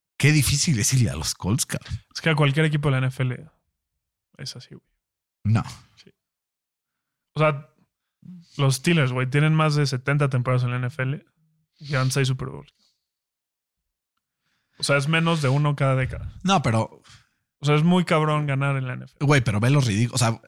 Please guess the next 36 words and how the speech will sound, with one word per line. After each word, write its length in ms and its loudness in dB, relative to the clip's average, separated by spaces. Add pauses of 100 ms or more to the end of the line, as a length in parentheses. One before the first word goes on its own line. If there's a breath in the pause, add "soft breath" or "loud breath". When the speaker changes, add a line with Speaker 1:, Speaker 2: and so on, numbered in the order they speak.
Speaker 1:
nunca 400 4
han 100 0
contratado 640 2
a 80 2
un 220 4
offensive 520 2
lineman 280 2
que 100 -2
nunca 220 2
ha 20 0
sido 200 0
head 120 -2
coach 380 0
y 260 0
ha 120 2
Speaker 2:
Eso 120 2
Speaker 1:
hecho 80 6
el 60 2
Speaker 2:
sí. 40 -2
Speaker 1:
ridículo 380 2
a 20 2
la 80 0
mitad 240 -2
de 40 0
la 100 0
liga, 300 -2
güey. 120 -4
Speaker 2:
Eso 140 -4
sí, 140 -14
también. 200 -20
Speaker 1:
¿No? 180 2
O 60 4
sea, 220 4 (480 loud breath)
el 180 4
hecho 240 2
de, 240 -2